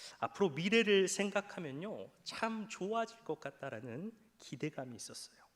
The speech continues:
나라의 경제도 더욱더 발전할 것 같고요, 물가도 안정될 것 같고, 기술도 발전해서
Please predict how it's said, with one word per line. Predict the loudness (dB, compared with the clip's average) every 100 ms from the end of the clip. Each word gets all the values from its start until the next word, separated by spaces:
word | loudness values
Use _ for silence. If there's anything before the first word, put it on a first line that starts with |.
| _ _ _ -20 -16 -14 -14 -6
나라의 | 2 6 6 4
경제도 | 2 -4 0 0 0 0 0 -2 -4
더욱더 | -4 0 0 -2 0 2 2
발전할 | 0 -4 -2 -4 -4
것 | -6 -8
같고요, | -8 -14 -10 -10 -12 _ _ _ _ _
물가도 | -8 -6 0 0 0 -2
안정될 | -2 -4 -4 -4 -6
것 | -4 -6
같고, | -8 -10 -4 -2 -4 -6 -14 _ -14
기술도 | -10 -4 -2 0 2 2 4 0
발전해서 | -4 -4 -4 -4 -4 -6 -4 -6